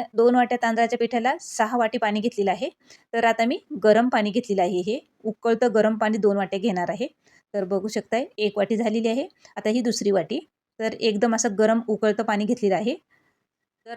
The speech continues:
तुम्ही या पद्धतीने एकदम प्रोसिजर अशी आशाला अशी केली, तर एकदम तुमचे असे चवदार आणि खुसखुशीत जिभेवर ठेवताच विरघळणारे पापड होणार आहेत आणि झटपट तयार होतात, काही वेळ लागत नाही याला. तर मी आता हे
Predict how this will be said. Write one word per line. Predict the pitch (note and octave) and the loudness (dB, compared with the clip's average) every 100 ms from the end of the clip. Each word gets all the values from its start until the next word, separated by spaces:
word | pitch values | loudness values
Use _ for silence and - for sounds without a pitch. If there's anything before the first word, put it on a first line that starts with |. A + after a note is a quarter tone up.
| A#3 | -4
तुम्ही | A#3+ B3 | 0 2
या | B3+ | 2
पद्धतीने | A#3+ A3 A3+ A3+ - | 0 0 -4 -8 -6
एकदम | - A3 G#3 A#3+ | -6 -4 -2 -2
प्रोसिजर | A3+ A3+ A3 G#3+ A3 | -2 -4 -2 0 0
अशी | G#3+ A#3+ A#3 _ _ _ _ _ _ _ _ _ | 0 -4 -14 _ _ _ _ _ _ _ _ _
आशाला | - G#3 B3+ C4 | -2 0 4 4
अशी | G#3+ A3+ | 4 2
केली, | - G#3+ G3 C4 _ | 2 2 2 -2 _
तर | A3+ - | -2 2
एकदम | A#3 G#3 A#3+ A#3+ | 0 2 0 2
तुमचे | A3 G#3 | 0 2
असे | G3+ - C#4 - _ _ - | 2 0 -4 -8 _ _ -2
चवदार | A#3 G3+ A3 G#3+ | 0 4 4 2
आणि | A3+ A3 | 0 -2
खुसखुशीत | A3+ A3 - G3+ A3 - | 0 0 0 0 -2 -2
जिभेवर | G3+ G3 G#3 | 0 2 2
ठेवताच | G3+ G3+ G#3 G#3+ | 2 0 2 0
विरघळणारे | A3 F#3+ G#3 G3 G3+ | 2 4 2 2 0
पापड | G3+ - G#3 | 0 0 0
होणार | A#3+ G3+ F#3 | 0 2 2
आहेत | G3 G#3 | 0 -2
आणि | A3 A3+ | -2 -2
झटपट | A3+ G#3 - A3 A3+ | 0 -2 -2 -2 2
तयार | G#3+ G#3+ | 2 2
होतात, | G3 G3 - | 0 0 0
काही | G#3 A#3 | 0 2
वेळ | A3 G3+ | 2 2
लागत | G#3+ F#3+ G3+ | 2 0 -2
नाही | G3+ F#3+ | -2 -2
याला. | F3 A3+ - - - | -2 -6 -12 -20 -8
तर | A3 A3 | -2 0
मी | A3+ | 0
आता | G#3+ G#3 | 0 0
हे | A3 | 0